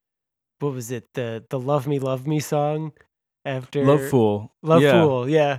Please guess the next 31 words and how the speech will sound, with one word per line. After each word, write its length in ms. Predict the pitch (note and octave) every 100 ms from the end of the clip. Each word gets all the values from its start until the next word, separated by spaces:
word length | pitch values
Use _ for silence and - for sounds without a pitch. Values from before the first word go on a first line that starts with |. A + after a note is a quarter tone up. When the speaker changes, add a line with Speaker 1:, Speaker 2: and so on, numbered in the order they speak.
| - -
Speaker 2:
Yeah, 140 | D3 D3+
Speaker 1:
At 120 | D#3+
the 80 | D#3+
end 80 | D3+
Speaker 2:
that, 100 | C3+
Speaker 1:
of 100 | E3
Speaker 2:
that, 100 | C#3+
Speaker 1:
the, 80 | D3+
the 320 | C#3+ D3 D#3
Speaker 2:
<laughs> 0 |
at 40 | E3+
the 60 | D#3
Speaker 1:
Shakespeare 380 | E3+ E3 C3 C3
Speaker 2:
end 80 | C3
of 60 | A#2
Speaker 1:
play. 80 | A#2+
Speaker 2:
Romeo, 320 | B2 B2+ - -
Romeo 480 | C#3+ B2+ B2+ B2+
and 80 | A#2+
Juliet. 380 | A2+ A#2 C3 C#3
Speaker 1:
<laughs> 40 | -
Yes. 80 | E3
Speaker 2:
"Love 380 | F3+ E3+ D#3+ D3
me, 160 | D3+
love 400 | D3 F#3 F3 D#3+
me, 220 | D3+ D#3 D#3+
say," 240 | - -
that's 300 | B2 B2+ B2
a 60 | G#2
great, 240 | A#2+ A2 - - -
see, 220 | F3